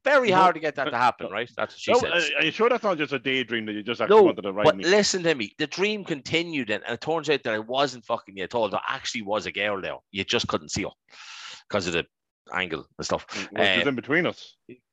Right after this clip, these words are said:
Speaker 1: kind of, yeah. It was. There was
Speaker 2: Do we know
Speaker 1: some
Speaker 2: her?
Speaker 1: I do,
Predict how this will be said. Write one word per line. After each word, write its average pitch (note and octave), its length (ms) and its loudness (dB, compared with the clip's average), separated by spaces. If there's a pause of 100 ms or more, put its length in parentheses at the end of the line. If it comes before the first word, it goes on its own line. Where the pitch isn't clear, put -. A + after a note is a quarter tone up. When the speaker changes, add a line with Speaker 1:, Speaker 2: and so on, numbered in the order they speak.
Speaker 1:
kind B2+ 260 2
of, E2+ 80 0 (100)
yeah. G2+ 200 2
It F2 80 -6
was. - 380 -8 (120)
There F2 80 -6
was F2 100 -6
Speaker 2:
Do B2+ 80 -4
we C3+ 120 0
know D#3 80 2
Speaker 1:
some G#3+ 120 6
Speaker 2:
her? F#2+ 160 2 (960)
Speaker 1:
I B2 360 2
do, F#2+ 280 4